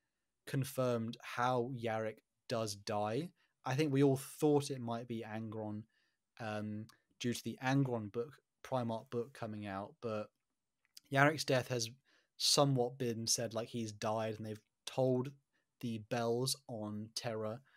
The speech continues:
for a hero of the Imperium. There's, like, an image of kind of his corpse, slash, with the Baal eye and the Commissar hat.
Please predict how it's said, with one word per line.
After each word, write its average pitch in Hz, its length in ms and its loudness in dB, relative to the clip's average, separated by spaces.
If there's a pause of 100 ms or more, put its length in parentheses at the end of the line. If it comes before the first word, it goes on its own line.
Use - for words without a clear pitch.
(160)
for 113 180 -6
a 110 60 -4
hero 113 520 -2
of 107 100 -8
the 107 180 -4
Imperium. 107 760 -4 (340)
There's, 120 160 -6
like, 107 100 -4
an 113 60 -6
image 113 380 -4
of 110 140 -8
kind 107 200 -8
of 104 100 -8
his 107 360 -4
corpse, - 520 -2
slash, 107 240 -6
with 110 120 -8
the 104 80 -6
Baal 104 600 -4
eye 104 260 -6 (120)
and 104 200 -12
the 104 260 -10 (140)
Commissar 101 500 -6
hat. 107 360 -6